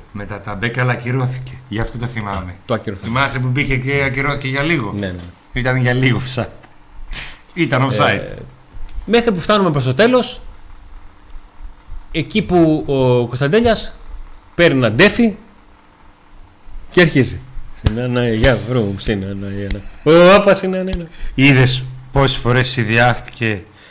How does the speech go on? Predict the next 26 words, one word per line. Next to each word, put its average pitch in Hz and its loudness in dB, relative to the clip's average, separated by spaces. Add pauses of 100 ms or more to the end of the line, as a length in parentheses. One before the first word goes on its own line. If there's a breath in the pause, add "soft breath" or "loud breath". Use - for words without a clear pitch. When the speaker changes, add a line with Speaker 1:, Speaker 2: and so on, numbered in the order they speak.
(220 soft breath)
Speaker 1:
πετυχημένα; 135 2
Μπορεί 143 2
να 175 4
μην 175 0
ήταν 180 2
πολλές, 120 2 (560)
γιατί 117 -2
δεν 127 4
είχαν 127 2
και, 131 -2
παίξαν 135 -8
και 127 -4
πολύ 139 -2
χρόνο 135 -2
μαζί. 123 -2 (880 loud breath)
Ο, 139 2 (340)
ο 143 4
Σαμάτα 160 6
με 156 -2
τον 156 -4
Κωνσταντέλια. 160 -2
Speaker 2:
Ήταν 127 0
και 120 0
στην 120 -2
αντεπίθεση, 107 -4
ναι. 90 -12